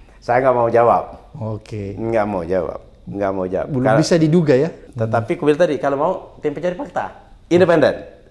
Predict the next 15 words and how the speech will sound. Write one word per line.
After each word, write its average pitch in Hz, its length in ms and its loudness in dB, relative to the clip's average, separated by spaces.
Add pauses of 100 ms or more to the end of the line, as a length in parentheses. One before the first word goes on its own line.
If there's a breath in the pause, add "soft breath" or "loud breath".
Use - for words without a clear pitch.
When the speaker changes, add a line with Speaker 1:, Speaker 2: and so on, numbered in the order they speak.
(140)
Speaker 2:
Oh, 107 640 -8
Speaker 1:
Ah. 92 420 -4
Speaker 2:
berarti 143 520 2
Bu 165 160 2
Marwan 156 460 0
lebih 143 240 -2
berharap 139 420 0
tim 147 160 -12
independen 143 540 -2
yang 135 100 -4
periksa 147 300 -2
Rudi? 143 120 4
Speaker 1:
Lebih 151 220 6
independen, 123 380 2
Bang. 87 180 -6